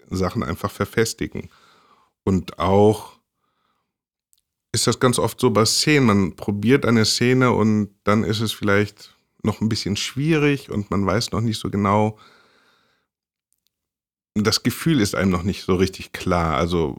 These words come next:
oder der Ausdruck, was man genau damit sagen will. Das, man hat eine Ahnung davon, ähm, was es genau sein soll. Und ich glaube, solche Sachen verfestigen sich dann auch im Schlaf, dass man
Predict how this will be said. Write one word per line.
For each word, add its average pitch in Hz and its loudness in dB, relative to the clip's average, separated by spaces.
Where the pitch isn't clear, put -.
oder 90 -2
der 87 -2
Ausdruck, 95 -2
was 95 -4
man 104 0
genau 95 0
damit 92 -2
sagen 95 0
will. 80 0
Das, 85 -6
man 95 0
hat 110 -2
eine 95 0
Ahnung 143 2
davon, 147 0
ähm, 101 2
was 98 -2
es 107 -6
genau 101 4
sein 101 2
soll. 120 2
Und 98 -2
ich 117 -6
glaube, 110 0
solche 113 2
Sachen 107 0
verfestigen 107 -4
sich 101 -4
dann 95 -2
auch 98 -2
im 82 -6
Schlaf, - -10
dass - -14
man 85 -8